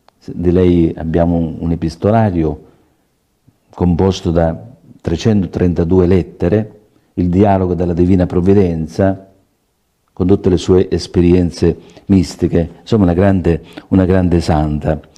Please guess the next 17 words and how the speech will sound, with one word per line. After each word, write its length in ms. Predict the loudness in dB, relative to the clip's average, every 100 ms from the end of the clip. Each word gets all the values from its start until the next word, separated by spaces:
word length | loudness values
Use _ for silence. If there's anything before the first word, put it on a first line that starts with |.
| -20 -20 -20 _ _ _
Eh, 360 | -12 -6 -6 -4
tra, 200 | -4 -2
tra 180 | 0 2
l'altro, 540 | 2 0 -4 -2 0
tra 140 | 2 0
i 80 |
suoi 440 | 0 0 2 2 0
pensieri, 960 | -2 0 0 0 0 4 4 4 2 -2
mh, 340 | -8 -4 0
ne 80 | 2
riferisco 580 | 2 2 2 0 0 2
uno: 460 | 4 4 0 -4 -12 -20 -20 -20 -8
"Bisogna 380 | -2 0 2 2
amare 380 | 2 2 0
Dio 260 | 2 4 4
senza 340 | 2 -2 0
modo, 600 | 0 0 -2 -4 -6 -10